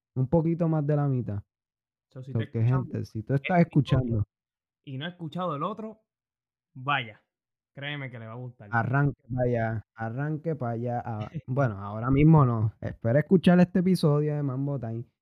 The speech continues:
Speaker 1: y después te vas para el otro.
Speaker 2: Exacto.
Speaker 1: También queremos implementar a otras personas que conocemos y a otras personas que no conocemos para hacer una entrevista, pero eso con tiempito se va a hacer.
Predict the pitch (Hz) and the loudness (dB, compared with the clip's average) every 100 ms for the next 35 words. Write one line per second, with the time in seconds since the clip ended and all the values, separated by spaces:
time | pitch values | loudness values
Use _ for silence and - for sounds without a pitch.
0 | - 123 120 - 123 139 135 - 139 127 | -8 -4 -4 -4 -2 2 2 2 2 2
1 | 113 95 98 _ _ _ _ 120 120 123 | -2 -8 -16 _ _ _ _ -20 -12 -6
2 | 127 123 117 139 143 147 147 135 143 139 | -4 -4 -4 -2 -2 0 -2 -2 -2 -2
3 | 135 139 135 139 135 131 127 120 131 139 | -4 -2 -2 0 0 -2 -4 -4 -6 -4
4 | 139 - 135 143 139 135 127 139 135 135 | -4 -2 -4 -2 -4 -2 -2 0 0 -2
5 | 175 185 160 127 117 127 - 139 139 143 | -4 -4 -2 -2 -4 -6 -2 0 2 0
6 | 131 123 127 180 165 123 110 117 113 - | 0 0 4 4 4 0 -2 -6 -6 -8
7 | 110 107 117 123 123 120 - _ _ _ | -8 -6 -4 -2 -2 -4 -6 _ _ _
8 | _ _ - 117 - 127 143 143 139 117 | _ _ -8 -8 -4 0 0 0 -4 -4
9 | 113 110 107 _ _ _ _ _ - 160 | -4 -6 -8 _ _ _ _ _ -10 -4
10 | 151 160 139 147 127 160 156 135 117 110 | 4 6 8 6 6 4 4 2 0 -2
11 | 113 - 104 | -4 -8 -16